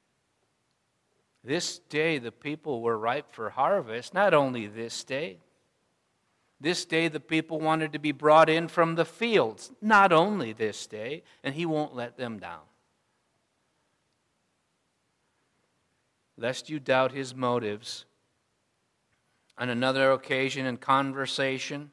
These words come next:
Matthew records in the Gospel of Matthew, Jesus went throughout all the cities and villages, teaching in their synagogues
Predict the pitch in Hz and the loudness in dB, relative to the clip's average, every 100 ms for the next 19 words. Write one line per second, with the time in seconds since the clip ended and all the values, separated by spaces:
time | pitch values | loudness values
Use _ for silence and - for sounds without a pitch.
0 | _ _ _ _ _ _ _ _ _ - | _ _ _ _ _ _ _ _ _ -10
1 | 113 131 143 - 131 123 151 131 131 - | 0 2 2 0 -4 -4 -6 -6 -6 -2
2 | 143 135 143 131 127 127 117 127 135 - | 2 4 2 -2 -4 -4 2 4 4 0
3 | - 127 123 127 131 131 120 117 131 131 | -4 -4 -2 -2 -2 -4 -8 -8 -6 -6
4 | 131 120 131 131 - 131 127 123 131 139 | -8 -6 -4 -4 -4 2 4 6 6 8
5 | 143 147 - - 143 143 135 143 127 139 | 6 4 -4 -4 -4 -4 -6 -8 -6 -4
6 | 139 135 139 - 135 135 143 135 139 139 | -4 -4 -6 -4 -6 -6 -6 -4 -4 -4
7 | 131 - 143 135 131 131 139 131 - | -4 -4 -6 -4 0 2 0 -4 -14